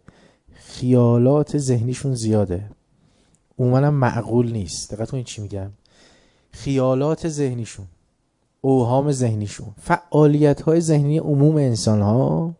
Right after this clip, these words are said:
زیاده. معقول هم نیست. چون اصلاً معقول ذهن نیست.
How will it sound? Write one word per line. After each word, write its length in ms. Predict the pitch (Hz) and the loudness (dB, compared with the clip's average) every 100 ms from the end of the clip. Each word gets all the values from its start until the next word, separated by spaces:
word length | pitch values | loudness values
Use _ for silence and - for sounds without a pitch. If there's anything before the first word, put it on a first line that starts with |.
| - | -6
زیاده. 580 | 117 113 110 95 85 82 _ _ _ _ _ _ _ _ _ _ _ _ _ _ _ _ | 4 6 6 4 -2 -8 _ _ _ _ _ _ _ _ _ _ _ _ _ _ _ _
معقول 380 | 117 117 110 123 | -2 0 0 0
هم 140 | 123 | 0
نیست. 440 | 117 92 80 - - | -2 -4 -8 -12 -10
چون 120 | 151 | -6
اصلاً 160 | 143 143 | -4 -4
معقول 460 | 123 117 107 131 | -2 -2 -4 -6
ذهن 360 | 131 135 127 104 | -2 0 0 -4
نیست. 380 | 87 - - | -8 -10 -16